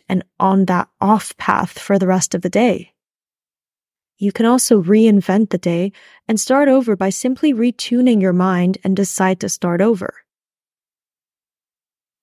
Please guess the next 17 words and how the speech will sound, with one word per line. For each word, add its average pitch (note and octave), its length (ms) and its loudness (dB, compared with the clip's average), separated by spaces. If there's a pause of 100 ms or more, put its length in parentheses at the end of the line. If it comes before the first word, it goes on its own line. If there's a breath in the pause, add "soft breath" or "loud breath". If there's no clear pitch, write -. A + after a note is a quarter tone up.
If A3 120 2
there C4+ 180 4
is D#4+ 100 0
something A#3 480 4
you F#3 100 2
were F3+ 100 0
doing F#3+ 560 2 (200)
and G3 120 2
you've F3 160 -2
said G#3 380 -2
that E3+ 280 -4 (360)
you F3+ 80 -14
don't F#3 220 -2
like F#3+ 300 -2
it, - 300 -10 (560)
change C#4+ 420 -4
it. - 320 -12